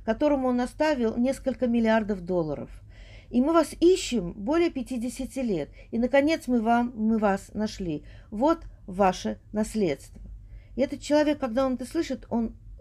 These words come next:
умирает от разрыва сердца, потому что он всю свою жизнь бегал и думал, что его посадят в тюрьму, менял несколько раз имена, менял документы, а оказывается, всю жизнь его искали для того, чтобы ему вручить наследство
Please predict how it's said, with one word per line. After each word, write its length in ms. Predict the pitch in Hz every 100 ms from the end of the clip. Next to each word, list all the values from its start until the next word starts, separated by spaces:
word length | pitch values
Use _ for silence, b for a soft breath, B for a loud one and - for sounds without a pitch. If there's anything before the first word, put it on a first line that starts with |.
| - - - - -
умирает 480 | 233 269 320 311 247
от 100 | 220
разрыва 400 | 202 214 226 226
сердца, 520 | - 196 - - - B B B B
потому 340 | 226 269 294 330
что 180 | - 277
он 240 | 294 302
всю 320 | - - 392
свою 400 | 403 330 320 294
жизнь 640 | 240 294 339 269 254 254 B B B
бегал 420 | 214 277 240 269 262
и 20 |
думал, 260 | 269 311
что 200 | - -
его 120 | 254 262
посадят 460 | 254 269 254 233
в 40 | -
тюрьму, 540 | 262 247 285 339 339 B B B B B - -
менял 540 | 233 269 285 330 339 262
несколько 460 | 285 - 294 294
раз 240 | 285 - 262
имена, 420 | 254 247 233 196
менял 320 | 214 240 262
документы, 680 | 254 262 269 311 302 220 208 b b b b -
а 80 | 247
оказывается, 1160 | 262 - 359 370 247 254 208 175 170 - - - -
всю 240 | - 311
жизнь 300 | 277 311 247
его 240 | 254 240 247
искали 400 | - 320 311 226
для 160 | 220
того, 240 | 220 220 233
чтобы 320 | - 220 220
ему 140 | 226
вручить 440 | 214 240 - 226 196
наследство 840 | 214 - 285 214 - - 156 -